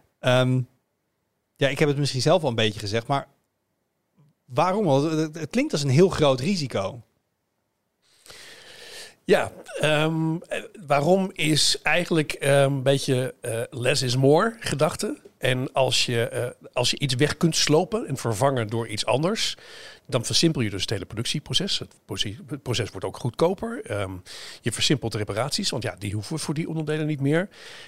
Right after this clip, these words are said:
Speaker 2: Ehm, dat is één van de gedachten erachter. En het andere was, eh, dat heeft te maken met autopilot, is dat er zeker in het verleden nogal wat conflicten waren tussen wat die camera's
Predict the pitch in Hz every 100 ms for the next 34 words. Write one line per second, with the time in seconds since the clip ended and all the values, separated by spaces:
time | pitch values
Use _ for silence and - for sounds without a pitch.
0 | - - 135 143 147 127 165 143 - 147
1 | 214 202 208 - 202 220 180 - - -
2 | 147 - 175 233 214 190 151 175 196 -
3 | - 143 - 139 143 147 - 135 120 120
4 | 131 - 135 175 226 - - - - -
5 | 139 156 156 156 - - 113 131 - 127
6 | 123 - 135 185 139 156 147 113 - -
7 | 127 175 - 165 170 175 - 135 127 113
8 | - 107 - 113 120 156 170 175